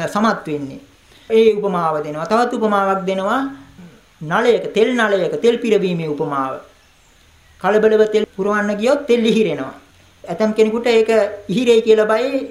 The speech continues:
තෙල් වක් කරන්නත් බැරි වෙනවා කට කුඩා නලයකට. නමුත් ඒක සමව ඊ타ත්ම තම වීරියක් යොදනවා නම් කල්පනාකාරීව සතියෙන් සීරුවෙන් තෙල් පුරවන්න පුළුවන්. මොන විදියට උපමා දක්වනවා. අපි තව මේ, මේ යුගයේ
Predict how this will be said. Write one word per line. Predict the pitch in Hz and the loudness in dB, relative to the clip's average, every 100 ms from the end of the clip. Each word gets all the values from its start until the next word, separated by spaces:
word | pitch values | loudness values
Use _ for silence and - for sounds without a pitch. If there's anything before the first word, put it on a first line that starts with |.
| - | -6
තෙල් | - 214 208 | 2 2 2
වක් | 214 214 | -2 0
කරන්නත් | 240 196 180 160 | -2 0 -4 -2
බැරි | 160 160 | -2 -2
වෙනවා | 151 147 - _ - | -6 -8 -10 _ -6
කට | 185 196 190 202 | -2 -2 -4 -12
කුඩා | - 175 170 160 | -4 -2 -2 -2
නලයකට. | 190 175 139 - - - _ _ - | -2 -2 -4 -8 -18 -20 _ _ -8
නමුත් | 208 214 - | -6 -6 -4
ඒක | 196 196 | -2 -2
සමව | 196 233 247 175 - - | -2 -2 0 -2 -4 -10
ඊ타ත්ම | 180 180 180 180 180 175 170 - - | -6 -4 -4 -4 -4 -6 -8 -12 -6
තම | 214 269 | -2 0
වීරියක් | 220 220 214 202 202 | 2 2 2 0 0
යොදනවා | 196 190 185 185 | -2 -2 -2 -2
නම් | 190 262 294 - | -2 -4 -8 -8
කල්පනාකාරීව | 175 185 185 180 180 175 185 208 277 | -6 -4 -2 -2 0 2 2 0 -4
සතියෙන් | - 170 190 196 | -6 -6 -6 -6
සීරුවෙන් | 220 175 175 208 285 - - | -4 -4 -2 -4 -6 -10 -14
තෙල් | - 214 | -6 -4
පුරවන්න | 208 214 208 240 | -2 0 0 -4
පුළුවන්. | 269 240 185 - _ _ _ - | -8 -10 -10 -14 _ _ _ -6
මොන | 196 | 0
විදියට | 190 185 185 | 0 2 0
උපමා | 175 170 170 165 | -2 -2 -2 0
දක්වනවා. | 165 - 160 185 | -2 -4 -6 -4
අපි | - 196 | -4 -2
තව | 180 180 | 0 0
මේ, | 180 214 202 | -2 -2 -2
මේ | 185 214 214 | 0 2 2
යුගයේ | 202 185 190 | 2 2 2